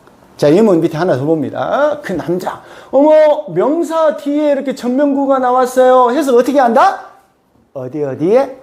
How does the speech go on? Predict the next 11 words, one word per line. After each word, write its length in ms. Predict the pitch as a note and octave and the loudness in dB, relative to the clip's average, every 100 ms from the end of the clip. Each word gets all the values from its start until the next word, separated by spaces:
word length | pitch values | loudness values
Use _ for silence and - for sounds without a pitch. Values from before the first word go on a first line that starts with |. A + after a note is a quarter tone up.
| _ | _
있는. 500 | A3+ B3 A3+ A#2 F#2 - _ _ - | -8 -6 -6 -8 -14 -20 _ _ -6
자, 140 | D3 | -6
그 120 | D3 | -2
남자. 500 | D#3 C3+ E3 D#3+ E3 - _ _ - _ - | -4 -4 -6 -10 -14 -18 _ _ -20 _ -6
많은 460 | C#3 D#3 E3+ E3 D#3 | -2 2 2 2 2
돈을 280 | D#3+ D3+ | 0 0
가지고 600 | C#3+ D3 D3+ G#3 B3 - - | -4 -6 0 2 2 -4 -2
있는 720 | A3+ B3+ A#3+ G#3 A#3+ D#3+ G2 - _ _ - | 2 2 2 2 2 0 -8 -18 _ _ -12
나의 560 | A#2 A#2+ E3 B3 - - | -8 -2 -2 -2 -8 -12
아빠다. 920 | D#3+ - - D#3+ D3 - D3 C3 - | -12 -12 -6 -6 -4 -8 -10 -12 -14
이렇게. 200 | - - | -14 -16